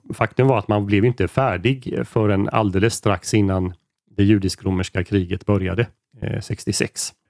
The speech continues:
Så om, om vi räknar bak lite grann nu, och nu handlar det lite grann om hur man översätter här, men det, det spelar inte så stor roll för poängen.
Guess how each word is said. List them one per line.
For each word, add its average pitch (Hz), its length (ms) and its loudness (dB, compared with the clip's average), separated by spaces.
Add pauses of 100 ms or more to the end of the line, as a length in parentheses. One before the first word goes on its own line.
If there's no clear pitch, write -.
(120)
Så 151 280 4
om, 135 360 0
om 165 420 4
vi 123 380 2
räknar 117 640 0 (100)
bak 135 680 0
lite 120 400 2
grann 104 220 2
nu, 104 100 4
och 123 120 4
nu 135 60 4
handlar 135 280 2
det 127 80 2
lite 160 300 4
grann 156 180 4
om 127 60 4
hur 123 120 4
man 120 160 2
översätter 110 500 2
här, 104 200 2
men 123 140 2
det, 147 120 4
det 135 140 0
spelar 139 240 2
inte 139 100 -2
så 127 80 2
stor 113 200 2
roll 110 140 2
för 107 120 -2
poängen. 120 500 2